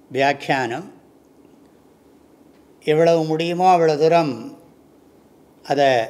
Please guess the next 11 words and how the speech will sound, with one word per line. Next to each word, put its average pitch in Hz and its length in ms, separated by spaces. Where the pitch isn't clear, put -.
விசாரம் 147 520
பண்ணியிருக்கோம். 135 680
இதற்கு 165 520
பதினஞ்சு 175 560
வியாக்கியானங்கள் 165 920
இருக்கிறதாக 151 920
ஒரு 139 220
புஸ்தகத்தில் 147 800
பார்த்தேன். 135 600
அதுல 170 220
பகவத்பாதாளுடைய 165 1400